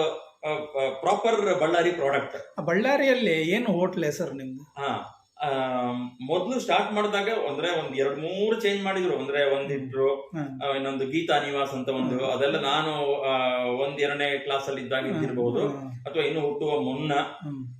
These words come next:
Speaker 1: ಆ, ಆಮೇಲೆ ಪ್ರಭಾತ್, ಆ, ಥಿಯೇಟರ್ ಒಂದು ಇತ್ತು, ಅದ್ರ ಪಕ್ಕದಲ್ಲಿ ಒಂದಿತ್ತು.
Speaker 2: ಹ್ಮ್.
Speaker 1: ಹೀಗೆ ಒಂದ್, ಒಂದು ಪಾರ್ಟ್ನರ್‌ಶಿಪ್ ಅಲ್ಲಿ ಒಂದ್ ಮಾಡಿದ್ರು.
Speaker 2: ಹ್ಮ್.
Speaker 1: ಹೀಗೆಲ್ಲ ಮಾಡಿ ಕೊನೆಗೆ ಇದೊಂದು ಮಜಾ ಇದೆ, ಒಂದು ಇಂಟ್ರೆಸ್ಟಿಂಗ್ ಸ್ಟೋರಿ.
Speaker 2: ಹ್ಮ್.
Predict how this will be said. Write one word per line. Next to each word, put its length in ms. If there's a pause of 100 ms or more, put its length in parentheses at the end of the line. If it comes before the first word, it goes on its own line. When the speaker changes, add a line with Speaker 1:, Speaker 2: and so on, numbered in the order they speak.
(140)
Speaker 1:
ಆ, 40 (600)
ಆಮೇಲೆ 240
ಪ್ರಭಾತ್, 680
ಆ, 600
ಥಿಯೇಟರ್ 260
ಒಂದು 160
ಇತ್ತು, 160
ಅದ್ರ 140
ಪಕ್ಕದಲ್ಲಿ 440
ಒಂದಿತ್ತು. 360
Speaker 2:
ಹ್ಮ್. 140
Speaker 1:
ಹೀಗೆ 400
ಒಂದ್, 180
ಒಂದು 320
ಪಾರ್ಟ್ನರ್‌ಶಿಪ್ 500
ಅಲ್ಲಿ 140
ಒಂದ್ 120
ಮಾಡಿದ್ರು. 340
Speaker 2:
ಹ್ಮ್. 380
Speaker 1:
ಹೀಗೆಲ್ಲ 460
ಮಾಡಿ 500
ಕೊನೆಗೆ 640
ಇದೊಂದು 200
ಮಜಾ 180
ಇದೆ, 180
ಒಂದು 160
ಇಂಟ್ರೆಸ್ಟಿಂಗ್ 460
ಸ್ಟೋರಿ. 260
Speaker 2:
ಹ್ಮ್. 500